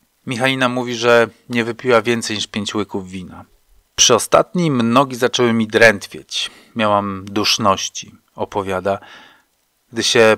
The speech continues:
podnosiłam, zakręciło mi się w głowie. Podszedł do mnie Bartek, poprawił mi włosy za ucho,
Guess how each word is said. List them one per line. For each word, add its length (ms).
podnosiłam, 920
zakręciło 540
mi 100
się 140
w 80
głowie. 420
Podszedł 380
do 60
mnie 160
Bartek, 760
poprawił 580
mi 260
włosy 440
za 160
ucho, 500